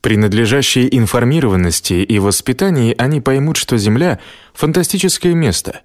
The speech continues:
более чем приспособленное для обеспечения потребностей всех и каждого. Развитие новой цивилизации подразумевает не только строительство новых городов для того, чтобы жить,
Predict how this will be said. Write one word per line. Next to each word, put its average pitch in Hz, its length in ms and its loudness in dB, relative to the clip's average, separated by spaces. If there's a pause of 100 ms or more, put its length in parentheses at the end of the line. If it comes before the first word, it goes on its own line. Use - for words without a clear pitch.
(160)
более 113 400 2
чем 92 240 0
приспособленное 92 880 0
для 95 140 0
обеспечения 101 720 0
потребностей 110 800 0 (180)
всех - 460 -2
и - 160 -2
каждого. 92 540 -4 (920)
Развитие 165 480 0
новой 156 240 2
цивилизации 139 680 0
подразумевает 110 720 2
не 120 140 0
только 147 280 0
строительство 113 600 -2
новых 110 300 0
городов 113 560 -2 (240)
для 101 140 -2
того, 104 200 0
чтобы 98 340 -2
жить, 92 320 -4